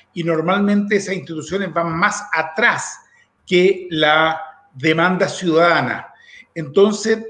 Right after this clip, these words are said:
lo que nosotros tenemos que hacer es fortalecer la organización ciudadana, la organización social. A mí me parece que organización social y movilización no violenta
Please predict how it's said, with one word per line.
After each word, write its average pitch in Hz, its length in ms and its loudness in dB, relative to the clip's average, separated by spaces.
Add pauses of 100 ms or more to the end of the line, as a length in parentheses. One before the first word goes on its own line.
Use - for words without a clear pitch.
(100)
lo 156 200 0
que 151 80 -2
nosotros 208 320 -4
tenemos 202 240 -2
que 180 60 -4
hacer 208 160 -2
es - 140 -4
fortalecer 170 840 -2
la 185 160 2
organización 147 920 0
ciudadana, 190 520 0
la 123 100 0
organización 143 640 -4
social. 190 680 -4 (420)
A 139 80 -12
mí 180 120 2
me 196 60 2
parece 180 360 2
que 143 80 0
organización 147 720 0
social 196 580 2
y 180 100 -2
movilización 160 1000 2
no 220 160 0
violenta 214 600 0